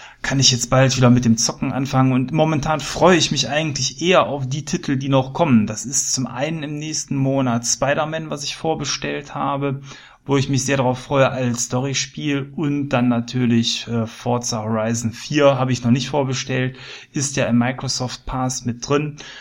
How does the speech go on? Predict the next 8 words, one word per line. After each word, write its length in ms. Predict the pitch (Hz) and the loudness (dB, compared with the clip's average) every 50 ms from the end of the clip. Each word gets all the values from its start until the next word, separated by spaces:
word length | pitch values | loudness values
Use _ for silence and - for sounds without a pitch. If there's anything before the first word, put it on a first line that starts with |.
| - - - | -20 -10 -4
ähm, 440 | 131 131 127 123 127 120 113 117 117 | 0 4 6 6 6 6 6 4 2
das 260 | 120 120 120 - - 123 | 2 0 -2 -4 -4 -2
werd 220 | 123 120 120 - | -2 -2 -2 -4
ich, 340 | - 117 117 - - - 113 | -4 -4 -2 -2 -2 -4 -2
ähm, 300 | 117 117 117 117 117 113 | 0 2 4 4 4 4
dann 180 | 113 113 110 | 2 0 -2
ebenfalls 540 | 101 135 135 131 117 - - 107 101 98 - | -2 -2 -2 -2 -2 -4 -6 -8 -8 -8 -8
spielen. 480 | - - - 123 120 123 127 135 131 | -10 -6 -4 -2 -2 -2 -2 -4 -6